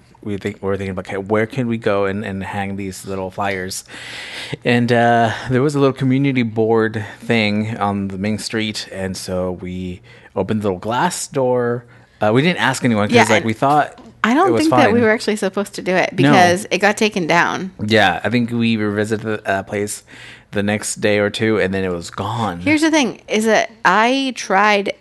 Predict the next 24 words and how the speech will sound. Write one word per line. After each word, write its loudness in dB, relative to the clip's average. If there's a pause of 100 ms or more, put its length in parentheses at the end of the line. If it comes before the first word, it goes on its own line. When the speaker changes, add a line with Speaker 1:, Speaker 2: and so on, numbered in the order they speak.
(300)
Speaker 2:
everywhere 4
I 4
went, 0
I 0
tried 0
to -4 (140)
ask 2
permission. 0
I 2
wasn't, 2
like, 0 (240)
Speaker 1:
Mm-hmm. -4
Speaker 2:
just 2
willy-nilly 0
putting -2
stuff -4
up. 0
So -2
everywhere 2
I 2
went, 0
I -2
asked 0
permission. -2